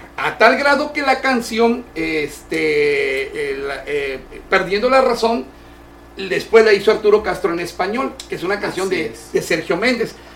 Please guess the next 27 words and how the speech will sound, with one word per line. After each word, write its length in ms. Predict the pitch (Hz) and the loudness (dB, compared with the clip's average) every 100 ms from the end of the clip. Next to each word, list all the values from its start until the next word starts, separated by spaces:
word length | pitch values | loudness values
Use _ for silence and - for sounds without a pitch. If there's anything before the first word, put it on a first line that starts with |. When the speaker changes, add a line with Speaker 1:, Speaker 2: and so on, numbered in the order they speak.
| - | 0
Speaker 1:
Pero 200 | 190 190 | 2 2
tuvo 160 | 262 | 0
mucha 220 | 277 294 | 0 -2
influencia 320 | 285 240 240 262 | -2 -2 -2 0
de 60 | |
Brasil, 360 | 202 - 247 233 | 0 -2 -6 -4
¿eh? 80 | 208 | -4
Los 160 | 190 - | -4 -4
hermanos 240 | 208 254 | -6 -6
Castro 180 | 254 214 | -4 -2
tuvieron 200 | 220 220 | -2 -2
mucha 260 | 285 - | -6 -6
influencia 320 | 180 151 151 156 | -6 -6 -8 -6
Speaker 2:
Yo 180 | - | -6
Speaker 1:
brasileña. 220 | - 302 254 | -4 -4 -4
Speaker 2:
creo 120 | 269 240 | -2 -2
que 40 | 214 | -4
si 920 | - 214 196 190 185 185 180 175 175 | -8 -6 -2 2 2 4 4 2 0
en 160 | 170 | -4
algún 260 | 165 165 214 | -8 -6 -4
momento 760 | 269 226 180 170 165 156 147 - - | -2 -2 -4 -6 -4 -4 -4 -10 -12
conocimos 640 | 147 135 - 170 185 180 | -10 -10 -10 -12 -10 -12
la 80 | 143 | -12
música 520 | 127 147 175 - 127 | -12 -12 -12 -12 -14
del 160 | 113 117 | -14 -14
bossa 360 | 127 175 - | -12 -12 -12
nova 360 | 113 123 135 135 | -12 -10 -10 -10